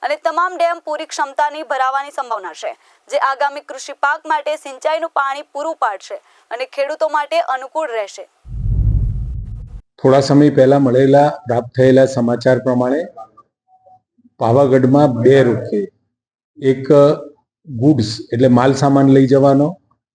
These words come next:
Speaker 2: અને બીજો એક પેસેન્જર્સ દર્શનાર્થીઓ માટેના બે રોપવે,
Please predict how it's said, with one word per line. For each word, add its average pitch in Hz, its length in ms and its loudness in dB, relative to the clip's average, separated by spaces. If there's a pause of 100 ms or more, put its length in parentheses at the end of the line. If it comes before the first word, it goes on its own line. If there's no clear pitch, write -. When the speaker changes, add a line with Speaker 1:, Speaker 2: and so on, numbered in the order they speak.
(400)
Speaker 2:
અને 131 120 -4
બીજો 131 320 2
એક 151 200 4
પેસેન્જર્સ 127 600 2 (200)
દર્શનાર્થીઓ 139 640 2
માટેના 139 500 2
બે 135 160 4
રોપવે, 120 380 -4